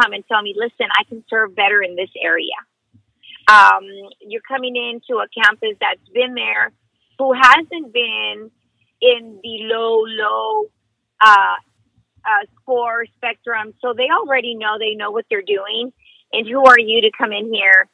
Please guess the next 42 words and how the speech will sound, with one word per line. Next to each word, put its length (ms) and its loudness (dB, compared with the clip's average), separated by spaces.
and 320 0
tell 140 -2
me 80 -2
to 100 -4
do 140 0
a 100 0
li-, 220 -6
something 280 -4
a 80 -2
little 220 -2
bit 180 -8
different, 480 -2
like 240 -2
take 160 8
a 60 0
novel 760 4
instead 300 -6
of 120 -6
using 300 -8
our 240 4
basal, 680 0
take 200 0
a 60 -2
novel 440 2
and 160 -10
create 360 0
a 80 -4
test? 240 0
I'm 200 8
gonna 100 -2
use 200 -4
what's 220 0
on 200 0
that 180 2
textbook 400 0
because 280 -20
that's 200 2
what 140 6
I've 140 2
been 100 -12
doing 340 -4
for 300 4